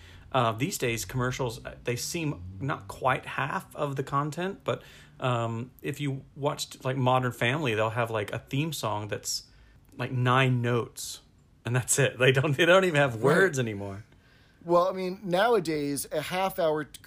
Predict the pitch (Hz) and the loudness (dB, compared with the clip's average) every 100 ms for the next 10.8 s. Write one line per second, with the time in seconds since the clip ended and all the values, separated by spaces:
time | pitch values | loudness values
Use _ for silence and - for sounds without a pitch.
0 | - - - 247 - 151 120 117 120 170 | -16 -8 -4 -4 0 0 2 0 -4 -6
1 | 160 131 165 196 170 165 156 143 - 156 | -4 -4 0 0 0 0 -2 -4 -2 0
2 | 147 139 - 135 127 127 - 123 107 101 | 0 -2 -6 -4 -4 -4 -4 -4 -4 -10
3 | - - _ _ - - 208 202 107 - | -20 -20 _ _ -8 0 0 0 -6 -10
4 | - - - _ 127 131 113 131 - 151 | -14 -18 -20 _ -6 -4 -4 -8 0 0
5 | 143 143 147 131 127 123 - 113 - 156 | 2 -2 -6 -6 -4 -4 -4 -4 0 0
6 | 143 117 82 - - - - - - - | 0 -4 -8 -10 -16 -14 -14 -14 -12 -2
7 | 117 185 214 185 - 170 147 139 170 196 | 2 4 2 -2 2 2 0 0 2 2
8 | 123 123 - - 220 180 139 135 147 131 | 0 -6 -6 -2 0 0 -4 -4 -4 -4
9 | - 110 - 127 185 107 95 104 113 104 | -4 -8 -2 0 0 -2 -10 -12 -8 -8
10 | 90 - - - - - - | -10 -18 -20 -20 -20 -20 -20